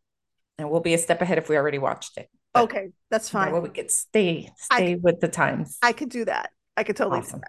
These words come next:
Speaker 2: that.
Speaker 1: Okay. Awesome. Let's do that.
Speaker 2: <laughs> Okay, let's go to perf-, best performance by an actress in a motion picture.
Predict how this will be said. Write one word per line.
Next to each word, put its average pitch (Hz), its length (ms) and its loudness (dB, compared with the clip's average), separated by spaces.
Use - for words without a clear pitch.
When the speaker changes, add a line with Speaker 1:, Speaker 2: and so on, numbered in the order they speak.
Speaker 2:
that. - 140 2
Speaker 1:
Okay. - 500 4
Awesome. - 400 2
Let's 302 260 4
do - 80 -2
that. - 260 -2
Speaker 2:
<laughs> 370 480 -6
Okay, 254 220 4
let's 254 180 6
go 349 200 10
to 359 80 4
perf-, - 180 -2
best 254 340 4
performance 220 540 2
by 202 160 2
an 202 140 -4
actress 233 440 -2
in 220 120 -6
a 202 60 0
motion 202 380 2
picture. - 400 -10